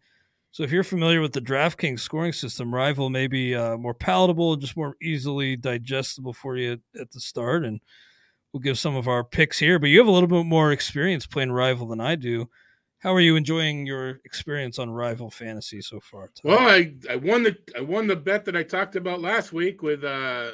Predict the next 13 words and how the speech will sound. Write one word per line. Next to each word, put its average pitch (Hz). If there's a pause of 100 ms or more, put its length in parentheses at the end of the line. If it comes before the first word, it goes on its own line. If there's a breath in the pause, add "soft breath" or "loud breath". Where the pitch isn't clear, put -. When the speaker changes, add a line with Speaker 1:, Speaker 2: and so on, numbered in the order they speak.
(320)
Speaker 2:
with, 139
with, 139
with 127
Bubba. 160 (680)
Um, 127
yeah, 220
the 151
scoring, 196 (160)
we 190
had 226
a 170
whole 202
conversation 190